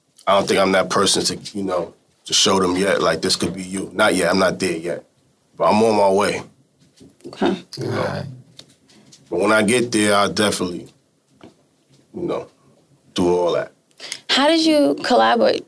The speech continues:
Speaker 2: Jeremiah? My Babe was the biggest hit. I remember that song,
Speaker 3: <clears throat>
Speaker 2: like,
Speaker 3: Who put, who put
Speaker 2: yesterday.
Speaker 3: that play together?
Speaker 1: Khaled. And then me and Je-, and, you know, then me and him just built a relationship.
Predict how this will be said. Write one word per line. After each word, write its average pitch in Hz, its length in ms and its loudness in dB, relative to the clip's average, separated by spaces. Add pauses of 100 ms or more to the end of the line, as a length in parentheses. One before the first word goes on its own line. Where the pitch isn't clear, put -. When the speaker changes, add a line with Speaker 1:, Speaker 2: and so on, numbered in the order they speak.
Speaker 2:
Jeremiah? 190 680 2 (120)
My 214 380 4
Babe - 460 2
was - 340 2
the - 100 -2 (160)
biggest 208 520 2 (200)
hit. - 440 2 (440)
I 208 180 4
remember 185 300 2
that - 240 2
song, - 520 -2
Speaker 3:
<clears throat> - 80 -14
Speaker 2:
like, - 20 -2
Speaker 3:
Who 240 60 0
put, 247 80 0
who 156 100 -2
put 127 200 2
Speaker 2:
yesterday. 135 400 2
Speaker 3:
that 151 220 2
play 151 140 2
together? 147 320 0 (480)
Speaker 1:
Khaled. 101 420 2 (1200)
And - 140 -6
then 90 180 -4
me 98 200 0
and 90 100 -6
Je-, 95 220 0
and, 92 160 0
you 90 40 -8
know, 90 160 -4
then 87 260 -8
me 95 80 0
and 92 100 -2
him 85 40 -8
just 82 160 -14
built 87 180 -4
a 85 60 -6
relationship. 85 640 -2